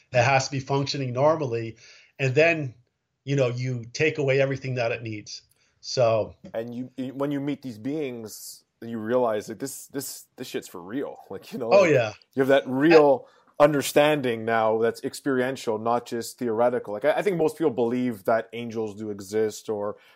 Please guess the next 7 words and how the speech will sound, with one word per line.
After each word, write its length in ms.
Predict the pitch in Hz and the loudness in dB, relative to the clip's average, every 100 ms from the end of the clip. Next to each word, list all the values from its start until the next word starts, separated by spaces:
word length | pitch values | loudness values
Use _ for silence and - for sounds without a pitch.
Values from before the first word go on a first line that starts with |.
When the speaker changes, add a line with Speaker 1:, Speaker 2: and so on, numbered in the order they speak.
| _ | _
Speaker 2:
whatever, 720 | 123 127 139 113 113 110 110 _ _ _ | 0 2 2 0 -2 -2 -6 _ _ _
but 80 | 113 | -10
until 240 | 120 - 170 | -8 -4 -4
you 80 | - | -2
actually 360 | 139 - - | -4 -4 -10
see 320 | 120 - 139 147 | -12 -10 -6 -2
one 440 | 123 117 107 107 | -2 -2 -6 -12